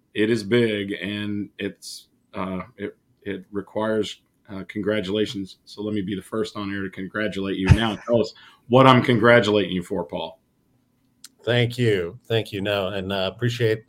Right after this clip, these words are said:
Speaker 2: having us on today. It's a, a super exciting day, uh, for Verison and, and our customers and, you know, all the good humans we surround ourselves with. Uh, we announced today our, uh, Series B funding,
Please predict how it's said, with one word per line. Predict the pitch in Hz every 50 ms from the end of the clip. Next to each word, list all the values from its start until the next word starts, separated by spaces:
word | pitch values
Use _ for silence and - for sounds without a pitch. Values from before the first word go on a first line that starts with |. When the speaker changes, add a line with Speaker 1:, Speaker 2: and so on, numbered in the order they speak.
| _ _ _ _ _ _ _ _ _ _ _
Speaker 2:
having | - 117 110 107 107
us | 104 101 - -
on | 107 104 104 104 101
today. | 101 90 101 101 98 98
It's | 95 92 - -
a, | 95 92 95 95 _ _ _
a | - 98 90
super | - - - 104 - 104 95
exciting | 87 - - 98 92 90 90 90 87
day, | 87 90 87 90 87 87 - _ _ _ -
uh, | 95 85 85 82
for | - - 87
Verison | 85 107 110 113 113 104 101 - - 107 101 101 98
and, | 90 85 85 85 82 - _ _ _ _ _ _ _ _ _ -
and | 95 90
our | 90 90
customers | 87 - - 95 92 - - 104 101 98 95 92 92 90 90 87 87 90
and, | 87 85 85 87 85 85 92 - _ -
you | 92
know, | 87 85 85 85 82 - _ _ -
all | 101 98
the | 98
good | 95 98 101 98
humans | - 104 98 95 95 90 90
we | 92 87
surround | - - 95 92 95 92
ourselves | 92 92 90 - 98 95 92 87 - -
with. | 95 95 90 92 - - - - _ _ _ _ -
Uh, | 95 92 92 90 90 92
we | 98
announced | 98 95 95 98 101 98 90 - - -
today | - 98 - - 117 117 120 127 123 135 139 120 - _ _ -
our, | 104 98 98 95 95 95 92
uh, | 92 90
Series | - - - 110 107 104 104 101 -
B | - 107 104 104
funding, | - - 104 101 104 107 120 131 156